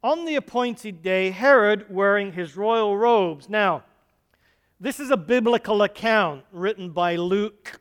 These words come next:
Doctor Luke, the historian. He's, he's actually a very interesting writer. But we have other writers outside of the Bible who also tell us about this event in Caesarea with King Herod.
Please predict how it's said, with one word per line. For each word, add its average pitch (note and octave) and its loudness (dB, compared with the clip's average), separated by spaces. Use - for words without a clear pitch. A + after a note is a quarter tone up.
Doctor F3+ -4
Luke, G3 -2
the F3+ -6
historian. F3+ -2
He's, G3+ -12
he's A3+ -6
actually D4 -2
a G#3 0
very G#3+ -2
interesting F#3+ -12
writer. D3+ -6
But B3+ 0
we C#4 -2
have B3+ 0
other D#4+ 6
writers G#3 4
outside E4+ -2
of D4 -8
the A3+ -2
Bible F3 -2
who C4 -6
also E4+ 2
tell A#3 -2
us F#3+ -2
about F3+ 0
this E3+ -10
event D#3 -6
in F3+ -8
Caesarea E3+ -6
with E3+ -10
King F3+ -8
Herod. F3+ 0